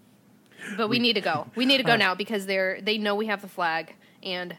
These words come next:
Speaker 1: they're waiting to ambush us. I have them distracted, but we gotta go.
Speaker 2: Oui, oui, madame. I think that that would be a brilliant idea, but, uh, unfortunately, you, uh, have something you must say to me and my dear friend Vivek.
Speaker 1: Uh, good job on killing that spider.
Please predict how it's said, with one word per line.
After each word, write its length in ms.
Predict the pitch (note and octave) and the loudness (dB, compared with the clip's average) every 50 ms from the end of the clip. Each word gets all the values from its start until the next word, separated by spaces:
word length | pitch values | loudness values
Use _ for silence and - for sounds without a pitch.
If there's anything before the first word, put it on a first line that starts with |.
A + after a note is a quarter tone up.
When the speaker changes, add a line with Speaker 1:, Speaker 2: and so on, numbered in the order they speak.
| - - | -16 -8
Speaker 1:
they're 460 | F#3 G3 F#3+ F#3 F3+ F3 F3+ F3+ - - | -4 -2 0 0 0 0 -2 -4 -4 -6
waiting 300 | G3 G3 F#3+ F#3 F3 F3+ | -4 -4 -4 -4 -6 -10
to 120 | - F#3+ | -10 -10
ambush 340 | E3+ D#3 D3+ - C#3 - - | -10 -10 -10 -10 -12 -12 -12
us. 240 | - - D3+ - - - | -12 -12 -12 -12 -8 -6
I 100 | F#3+ F#3 | -6 -4
have 200 | F#3 F3+ F3+ F3+ | -2 -4 -4 -4
them 120 | F#3 F3+ | -6 -8
distracted, 640 | F3+ F#3 - - C4 B3+ B3 A#3+ - A#3+ A3+ G#3+ - | -8 -10 -6 -2 0 0 0 0 0 -2 -2 -2 -4
but 80 | - G3 | -4 -4
we 80 | F#3 | -2
gotta 180 | F#3 - E3+ E3 | 0 -2 -2 -2
go. 240 | D#3+ D3+ A#2+ - - _ _ _ _ _ _ _ _ _ _ _ _ _ _ _ - - _ _ _ _ - - - - - - - | -4 -8 -10 -12 -14 _ _ _ _ _ _ _ _ _ _ _ _ _ _ _ -20 -20 _ _ _ _ -20 -20 -20 -20 -20 -18 -12
Speaker 2:
Oui, 180 | C3 C3 C#3+ C#3 | -6 -6 -4 -4
oui, 160 | C#3+ G3 A#3+ | -2 -2 -2
madame. 460 | A3+ F#3 D3 C#3 - A#3 C4 C4+ B3+ | -2 -2 -2 -2 -2 -2 -2 -2 -4
I 140 | F3+ C3+ C3+ | -4 -4 -6
think 200 | C3 - D3 C#3 - | -6 -6 -8 -6 -6
that 100 | C3 A#2+ | -6 -6
that 180 | B2+ B2+ A#2+ | -6 -6 -8
would 80 | C3+ A#2 | -10 -8
be 140 | C3 B2+ B2+ | -6 -6 -6
a 40 | |
brilliant 400 | A#2+ - C3+ B2 A#2 B2 B2 A#2+ | -6 -6 -6 -4 -4 -4 -4 -4
idea, 340 | B2 A#2 A#2 - G#3+ A#3 A#3 A3 - | -6 -8 -6 -6 -6 -6 -6 -8 -8
but, 160 | C#3+ B2 A#2+ | -8 -6 -6
uh, 60 | B2 A#2+ - - - - - | -8 -12 -14 -16 -14 -6 -2
unfortunately, 1040 | D#3+ D3 C3+ D3+ D3+ C3+ C3+ - D3 B2 - - C3+ C3 B2 - G#3 B3 D#4+ D4 - - - - | -2 -2 0 0 -2 -4 -4 -2 -6 -6 -4 -4 -4 -4 -4 -2 -2 -2 -2 -2 -6 -12 -20 -14
you, 320 | - C#3+ D3+ D3+ D3 D3 D#3 | -8 -4 -2 -2 -2 -2 -2
uh, 180 | C#3+ C3 B2+ | -2 -4 -4
have 240 | B2 - D3 C#3 B2 | -6 -6 -8 -8 -6
something 240 | - D3 B2+ B2 C#3 | -6 -8 -8 -6 -6
you 120 | C#3 C#3+ C3+ | -8 -6 -6
must 180 | C3 A#2+ - | -6 -8 -8
say 120 | - A#2+ A2+ | -10 -10 -10
to 160 | - - A#2+ | -10 -10 -10
me 200 | A2+ B2 B2 B2 | -10 -10 -10 -8
and 160 | A#2+ A2+ A#2 | -8 -8 -6
my 140 | B2 A#2 A2+ | -6 -6 -6
dear 160 | - A#2+ A2+ | -6 -8 -10
friend 180 | - - B2 A2+ | -8 -8 -10 -6
Vivek. 360 | - D3+ C#3+ G3+ C4 E4 - - - - - - - - - - - | -6 -2 0 0 -2 -2 -6 -16 -18 -18 -20 -20 -20 -20 -14 -2 2
Speaker 1:
Uh, 200 | A3+ A3 G#3+ A3+ | 4 4 4 2
good 160 | A3 C4+ C#4+ | 0 -2 0
job 200 | A#3+ C#4+ C#4+ C#4 | 4 6 4 6
on 160 | C#4 C#4 C4 A#3 | 4 2 0 0
killing 280 | C4 C4 C4+ C4 B3 | -2 -2 0 0 2
that 140 | B3 A#3 A#3 | 0 0 0
spider. 500 | - - B3+ B3 B3 A3+ G3+ G3 F#3+ G3 | 0 0 2 2 4 4 4 4 2 0